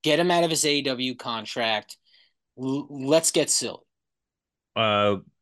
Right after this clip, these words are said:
Speaker 2: did you have a high spot? Oh, you did give me your, you did your high spot. I'm
Speaker 1: Oh,
Speaker 2: sorry.
Speaker 1: yeah, I g-, I just
Speaker 2: Um,
Speaker 1: gave you my high spot.
Speaker 2: yeah, no, sure, you're right. Um, your, my, my low spot is, I even said it going into the weekend, like,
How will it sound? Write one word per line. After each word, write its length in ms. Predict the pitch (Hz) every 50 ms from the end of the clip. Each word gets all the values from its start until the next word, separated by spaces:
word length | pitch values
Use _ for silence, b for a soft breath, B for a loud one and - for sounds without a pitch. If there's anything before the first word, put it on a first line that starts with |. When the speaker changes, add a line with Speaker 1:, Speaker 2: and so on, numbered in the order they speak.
| _ _ -
Speaker 2:
did 120 | 120 113
you 60 | 123 151
have 80 | 143
a 40 | 135
high 160 | 131 151 147
spot? 320 | 139 - - 160 143 139 -
Oh, 40 | 123
you 120 | 120 120
did 80 | 117 107
give 120 | 107 101
me 100 | 98 85
your, 100 | 76 -
you 160 | - 117 127
did 140 | 123 120 104
your 100 | 85 76
high 120 | - 80 76
spot. 200 | - - 76 82
I'm 60 | - -
Speaker 1:
Oh, 60 | 233
Speaker 2:
sorry. 160 | 269 302 320
Speaker 1:
yeah, 220 | 311 294 285 277 262
I 80 | 240 240
g-, 160 | 214 202 233
I 80 | 120 117
just 140 | 113 110
Speaker 2:
Um, 120 | 107 107 107
Speaker 1:
gave 220 | - - - 160
you 80 | 202 - -
my 60 | 127
high 100 | 135 127
spot. 180 | 120 - 131 117
Speaker 2:
yeah, 160 | 160 151 143
no, 160 | 123 117 107 98
sure, 140 | - 117
you're 180 | 95 98 117 117
right. 200 | 104 92 92 - _ _
Um, 560 | - 117 117 113 113 113 113 113 107 107 104 -
your, 320 | - 107 113 117 113 113 107
my, 300 | 110 117 120 120 117 113
my 220 | - 95 113 117
low 240 | 117 117 135 147 143
spot 540 | 131 - - - 135 123 123 120 120 117 - - _ _ _ _ _ _ _ _ _ _ _ _ _ _ _ _
is, 840 | - 120 120 117 117 113 113 113 110 110 110 107 107 98 - - - _ - 104 - - - B B B B B B B B B B _ _ _ _ _ _ - 160 - _ _ _ - -
I 80 | 135
even 160 | 147 143 139 120
said 160 | - 143 123
it 40 | 107
going 260 | 127 117 110 101 98
into 120 | 95 85
the 80 | - 92
weekend, 260 | 92 90 - 98 87
like, 200 | 92 90 -